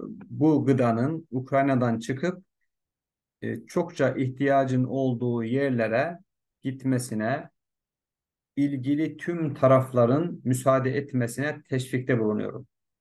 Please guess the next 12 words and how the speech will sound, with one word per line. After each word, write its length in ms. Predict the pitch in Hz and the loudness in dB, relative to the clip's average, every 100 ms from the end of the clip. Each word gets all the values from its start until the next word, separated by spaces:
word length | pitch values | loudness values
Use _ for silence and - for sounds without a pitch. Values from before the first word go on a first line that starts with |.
| _ _ _ _ - | _ _ _ _ 0
Hatta 320 | 170 170 147 | 0 6 6
netemekkene, 880 | 135 131 139 165 165 165 170 180 190 | 6 4 2 2 0 0 0 -2 -4
yapabilelim 680 | - 127 139 135 139 143 127 | -6 -2 0 2 2 4 2
diye. 300 | 110 98 95 _ _ _ _ _ _ - | 2 -2 -6 _ _ _ _ _ _ -4
Min 320 | 147 156 131 | -2 -2 -2
tecennubi 680 | 131 131 156 156 139 123 113 | -2 0 0 0 -2 0 -2
hataril 540 | - 143 143 135 147 | -2 -6 -2 -4 -2
mecaati, 880 | 131 127 127 151 127 110 - 135 190 - _ - - _ _ | 0 0 0 0 0 -2 -4 -6 -8 -14 _ -20 -20 _ _
açlık 520 | 135 127 - 170 170 - | -2 -2 -4 -6 -6 -2
tehlikesinden 1120 | 127 131 135 - 123 - 117 110 117 156 160 | 0 0 0 -2 -2 0 0 0 0 -2 -4
sakınalım 960 | - - 123 - 135 131 135 107 - - _ _ _ _ _ _ _ - | -10 -10 -8 0 4 8 8 6 0 -12 _ _ _ _ _ _ _ -2
diye. 340 | 113 101 | -2 -2